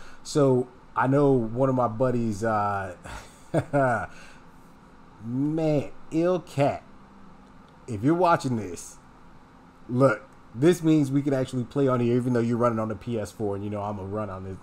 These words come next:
on the Xbox One. All right, that's what's up. I'll read that again at a later point in time.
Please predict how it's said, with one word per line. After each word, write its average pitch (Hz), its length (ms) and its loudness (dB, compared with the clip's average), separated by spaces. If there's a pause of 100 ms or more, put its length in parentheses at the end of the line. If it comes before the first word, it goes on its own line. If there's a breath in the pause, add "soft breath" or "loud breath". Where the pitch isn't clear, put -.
on 98 120 -10
the 92 60 -12
Xbox 90 540 -10
One. 85 300 -12 (800)
All 87 100 -6
right, 73 160 -8
that's 110 220 -8
what's 98 140 -10
up. 92 180 -8
I'll 123 180 0
read 120 260 -2
that 107 140 -4
again 98 280 -8
at 98 80 -8
a 98 40 -8
later 101 240 -8
point 104 280 -10
in 98 80 -12
time. 98 340 -6